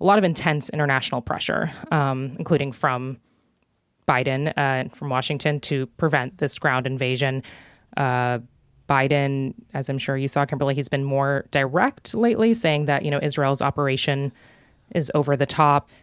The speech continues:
but Israel hasn't presented any plans for evacuation or to stop its campaign. So that's where things stand right now. Um, and yeah, we'll see what happens.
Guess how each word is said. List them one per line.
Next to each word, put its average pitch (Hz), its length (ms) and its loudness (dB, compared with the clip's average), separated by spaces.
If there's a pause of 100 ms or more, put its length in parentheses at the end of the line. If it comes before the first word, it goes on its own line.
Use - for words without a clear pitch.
(100)
but 170 180 0
Israel 180 320 6
hasn't 147 260 0
presented 131 400 -2
any 127 160 -2
plans - 320 -6
for - 80 -2
evacuation - 640 -4
or - 200 -8 (120)
to 160 100 -2
stop - 320 -4
its - 140 -6
campaign. 143 480 -6
So - 320 -4 (1300)
that's 175 200 0
where 160 80 4
things 147 240 -2
stand 131 340 -2
right 123 140 -4
now. 139 300 2 (520)
Um, 127 560 0 (160)
and 127 560 -6 (640)
yeah, 147 100 -2
we'll 123 60 -4
see - 160 -4
what 127 120 0
happens. 135 640 -2